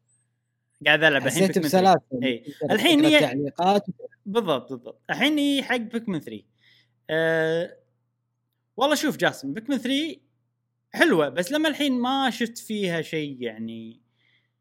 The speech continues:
Speaker 1: يعني قاعد ألعب ش-، شبه من غير تفكير، قاعد أمشي وتونس اللعبة. آه، بس ما صار شيء حسيت إني والله س-، استغللت، استغليت سيستمات اللعبة، عرفت؟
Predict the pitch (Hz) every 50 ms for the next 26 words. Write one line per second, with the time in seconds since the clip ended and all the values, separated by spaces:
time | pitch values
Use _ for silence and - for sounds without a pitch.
0 | _ _ _ _ _ _ _ _ _ - - - - - 139 135 151 160 175 185
1 | 208 240 254 226 208 190 180 175 - _ _ _ - - - - _ _ _ -
2 | - 247 233 220 147 - - _ - 175 170 165 160 190 208 - - 170 - -
3 | - 180 151 175 202 175 151 123 139 160 160 139 - 131 139 170 - - 311 285
4 | 233 180 143 - 143 139 131 117 113 127 170 190 _ _ _ _ _ _ _ _
5 | _ _ _ _ _ - 135 139 139 139 139 139 139 139 135 135 135 135 135 131
6 | 135 131 135 143 - 170 156 151 - 220 247 277 269 269 269 247 254 - 240 233
7 | 202 - 185 175 - 208 190 196 196 180 175 170 175 175 165 170 160 156 - -
8 | - - _ _ _ _ _ _ _ - - - 170 151 170 175 185 196 202 180
9 | 185 - - - - - - - 170 156 180 190 208 202 202 - - - - -
10 | 160 160 147 - - 127 123 117 107 98 95 104 104 113 135 156 _ _